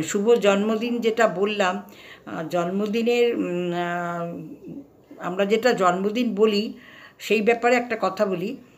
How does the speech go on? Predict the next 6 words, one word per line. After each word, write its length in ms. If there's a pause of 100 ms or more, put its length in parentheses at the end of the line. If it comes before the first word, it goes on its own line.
(180)
উম, 760
বিবিসি 520
world 560
একটা 640 (220)
ইয়েতে, 440 (400)
আহ, 520